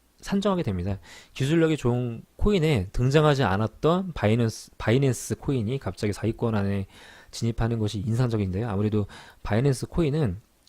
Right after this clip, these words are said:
거래소 기반 코인이다 보니까 기술력과 연관이 사실 없죠. 거래소에서 내부적으로 쓰고 있는 약간 그런 코인이고, 그다음에 바이낸스에서만 사용, 바이낸스에서만 사용이 되다 보기 때문에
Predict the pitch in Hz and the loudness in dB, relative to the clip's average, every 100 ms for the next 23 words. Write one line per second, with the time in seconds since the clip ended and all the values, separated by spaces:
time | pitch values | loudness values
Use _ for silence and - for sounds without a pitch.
0 | - - - 123 175 165 - 117 110 - | -20 -6 2 4 6 4 4 2 2 -2
1 | 190 190 165 110 101 - 98 101 92 107 | -2 0 0 0 -2 -2 -2 -2 -4 -2
2 | 139 131 127 131 90 98 127 120 135 - | 0 0 0 0 0 0 -2 -2 -2 -4
3 | - _ - 98 131 147 143 139 107 117 | -6 _ -4 -4 -4 -10 -16 -8 -2 -2
4 | 113 110 110 98 101 110 104 104 - 131 | 0 -2 -2 -2 -2 -2 -2 -2 -4 -6
5 | 143 113 110 90 - 98 95 - - - | -6 -4 -4 -6 -4 -4 -6 -12 -20 -10
6 | 98 101 - 170 120 123 156 95 - - | -8 -6 -4 -2 -2 0 0 0 -6 -20
7 | - - - 123 - 117 151 165 - 151 | -20 -20 -6 -6 -2 0 2 0 0 -2
8 | 143 135 - 156 151 - - 123 147 143 | -2 -4 -2 -2 -4 -8 -2 2 2 2
9 | 131 104 110 107 147 151 147 98 98 107 | 2 0 0 0 0 -2 -2 -2 -2 -2
10 | - 98 - 156 143 160 123 | -4 -6 -2 -2 0 0 0